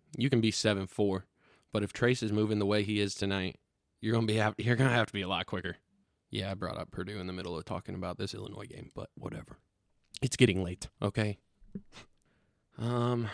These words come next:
yeah, I mean, it was just an Indiana backcourt, do-, I mean, Indiana front court domination through and through. Malik showed that he's indeed ready to play, and he was just the third piece in that front court domination.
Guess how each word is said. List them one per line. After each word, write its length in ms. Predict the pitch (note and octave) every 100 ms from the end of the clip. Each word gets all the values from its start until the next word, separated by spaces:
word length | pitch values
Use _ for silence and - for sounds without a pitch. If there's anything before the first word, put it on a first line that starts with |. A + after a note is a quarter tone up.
| -
yeah, 280 | A2 B2 A2
I 80 | A2+
mean, 180 | A#2
it 80 | A2+
was 120 | A#2 A2
just 180 | A#2
an 140 | B2+ A#2
Indiana 400 | A#2 A#2 A2+ G#2+
backcourt, 560 | F#2+ F#2+ - G2+ G2 G2+ - - - - - - -
do-, 120 | G2
I 80 | -
mean, 260 | G2+ G2 F#2
Indiana 420 | G#2 A2 A2+ A2
front 240 | - G#2+ -
court 160 | G#2+
domination 560 | G2+ G2+ G2+ G2+ G2 G2 _ _ -
through 140 | G#2
and 80 | G2+
through. 220 | G#2 G2 - _ _ _ -
Malik 300 | G#2 A2 -
showed 240 | G#2+ G#2+
that 100 | F#2
he's 200 | G#2+ G#2
indeed 440 | E2 G#2+ G#2+ G#2 G2+
ready 240 | G2+ G2+
to 80 | G2+
play, 360 | - G2 G2+ A2+ _ _ _ _
and 140 | G2+ G#2
he 80 |
was 160 | G#2 G#2
just 220 | A2 -
the 100 | G2 - -
third 320 | G2 G2+ G2+
piece 280 | G#2 G2 -
in 120 | F#2+
that 160 | F2+
front 200 | - F#2+
court 200 | - F#2+
domination. 580 | - G2 G2 G2+ G#2 -